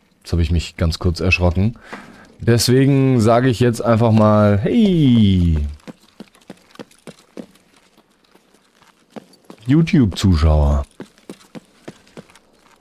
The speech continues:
Es ist nichts passiert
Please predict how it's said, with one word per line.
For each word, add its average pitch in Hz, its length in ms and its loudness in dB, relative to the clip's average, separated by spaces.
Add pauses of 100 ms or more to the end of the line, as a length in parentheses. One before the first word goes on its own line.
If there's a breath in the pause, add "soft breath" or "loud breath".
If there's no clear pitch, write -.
(600)
Es 95 160 0
ist 131 160 0
nichts 143 460 -2
passiert 151 840 0